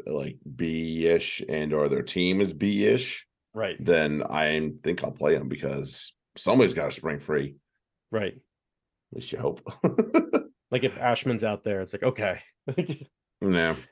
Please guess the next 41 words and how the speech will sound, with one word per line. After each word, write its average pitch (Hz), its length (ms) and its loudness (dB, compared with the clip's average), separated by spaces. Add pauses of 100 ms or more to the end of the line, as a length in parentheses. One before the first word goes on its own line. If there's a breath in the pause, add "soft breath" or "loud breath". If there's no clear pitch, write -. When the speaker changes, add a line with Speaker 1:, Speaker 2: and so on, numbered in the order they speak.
(200)
Speaker 1:
I'm 80 120 0
not 80 80 4
Speaker 2:
Maybe 123 220 6
Speaker 1:
gonna 120 100 8
Speaker 2:
I'll 113 60 6
Speaker 1:
be - 20 -2
Speaker 2:
give 110 100 2
it 82 40 6
a 71 80 6
Speaker 1:
excited 69 80 0
about 71 180 0
Speaker 2:
shot. 69 80 -4
Speaker 1:
that, 69 160 -4 (540)
but 73 180 0
we'll - 100 2
see. 65 220 -2 (500)
All 92 100 6
Speaker 2:
Yeah. 87 100 8
Speaker 1:
right. 73 140 -2 (260)
Anyway, 80 360 2 (160)
um, 90 460 4
let's - 240 -4
jump 104 200 2
over 95 140 4
to 87 80 2
Super. 117 520 2 (420)
Uh, 78 240 -2
we 82 80 -2
do 104 140 2
have 113 120 4
one 101 140 4
lineup, 107 320 4
and 78 100 -2
it's - 240 -8
the - 80 -6
one 82 180 2
I 87 140 2
have. 76 240 -6 (140)
<laughs> 123 520 4 (400 soft breath)
Speaker 2:
Hmm. 104 360 -4
Speaker 1:
Um, 78 520 2